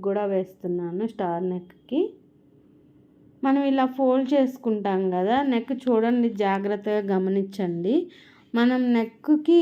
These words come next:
ఇలా లైనింగ్ వేసుకుంటే మనకి పట్టీలాగా మడుచుకుంటాం కదా, అక్కడ కనిపిస్తది అన్నమాట. మనం ఎంతవరకు వేయాలో అలా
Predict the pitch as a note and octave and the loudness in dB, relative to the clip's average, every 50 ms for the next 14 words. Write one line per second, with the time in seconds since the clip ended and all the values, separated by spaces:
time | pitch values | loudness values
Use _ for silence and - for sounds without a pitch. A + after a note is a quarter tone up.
0 | D#4+ D4 C4+ B3 A#3+ A3+ A3 A3 A3 A3 A3 A3 A#3 B3 C4 C4+ C4+ B3+ A#3 A3+ | 6 4 4 4 4 4 4 4 4 4 4 4 4 4 4 4 4 4 4 2
1 | A#3 A#3 - - A3+ A3 A3 A3 B3 C4 C4+ C4 A#3+ A#3+ A#3 A3 A3+ A3+ A3 - | 2 -2 -4 -4 -2 -2 0 0 0 0 2 2 2 2 0 0 0 -4 -4 -4
2 | - F#3 - - - A#3 - B3 B3 A#3 A#3 A#3+ B3+ C4 B3+ A#3+ A3 A3 A3 - | -6 -2 0 0 0 2 0 0 2 4 4 4 4 4 2 2 2 0 -2 -8
3 | - - C#4 B3+ A#3+ A3+ G#3 G3 F#3+ F3+ F3 E3+ F#3 A3 C4+ D#4 - - - - | -4 -2 0 0 0 0 -2 -2 -2 -2 -2 -2 -2 -2 -2 -4 -6 -10 -20 -20
4 | - - _ - A3 - B3+ A#3+ A#3+ A#3+ A#3+ A3+ A#3 B3+ B3 D4 D4+ - - C4+ | -20 -14 _ -8 -2 -2 -2 -2 0 0 2 2 4 4 2 2 0 0 0 0
5 | A#3 A3 G3+ G3 F#3+ F#3 F3 E3 E3 E3 D#3+ - - - _ - - _ _ - | 2 2 2 2 0 0 -2 -2 -6 -8 -10 -12 -12 -20 _ -20 -20 _ _ 0
6 | C4 C4+ C#4 C#4 C4+ B3 A#3+ B3 C4 B3+ C#4 C#4 C4+ C4 C4+ - D4+ D4+ D4 C#4+ | 2 2 2 4 4 4 4 4 4 2 4 2 2 2 2 2 4 4 6 6
7 | C4 A#3+ A3+ A3 A3+ B3 B3+ C4 B3 A#3 A#3 A3+ | 6 4 4 4 4 2 2 2 2 2 2 2